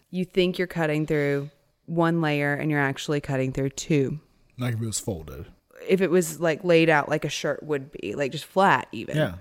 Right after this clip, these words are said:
Speaker 2: okay.
Speaker 1: But you go to cut through the back, you flip it over, right? Back up. You think you're cutting through just the back. You think you've got the scissors through the seam, and you've accidentally cut into the front as well. It is clearly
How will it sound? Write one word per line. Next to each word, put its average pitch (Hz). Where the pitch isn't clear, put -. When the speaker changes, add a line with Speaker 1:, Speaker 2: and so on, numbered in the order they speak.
Speaker 2:
okay. 175
Speaker 1:
But 180
you 175
go 165
to 165
cut 170
through 156
the 147
back, 156
you 175
flip 170
it 208
over, 156
right? 151
Back 160
up. 143
You 165
think 160
you're 180
cutting 180
through 156
just -
the 175
back. 151
You 170
think 151
you've 151
got 147
the 165
scissors 151
through 147
the 139
seam, 143
and 175
you've 160
accidentally 156
cut 151
into 143
the 160
front 175
as 156
well. 156
It 180
is 165
clearly 175